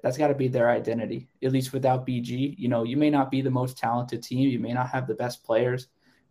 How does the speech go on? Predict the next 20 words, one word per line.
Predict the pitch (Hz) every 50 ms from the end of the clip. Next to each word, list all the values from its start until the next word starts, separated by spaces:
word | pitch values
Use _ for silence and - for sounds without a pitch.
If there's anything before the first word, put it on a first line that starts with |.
| _ -
but | 123 117 113 110 - - -
they're | - 131 135
gonna | 135 135 135
play | - 135 123
with | 117 113 -
heart. | - 120 107 - - - _
And | - 127 117
I | 113 110
know | 117 120 123 131
that | 131 123 113 -
they | 117 113
did | 107 - - 120 117 110
that | 120 110 104 - - _
during | - 110 110 107
the | 101 -
second | - - 101 - - 127
half | - 131 127 -
of | - -
the | -
season, | - - 120 123 120 123 120 120 120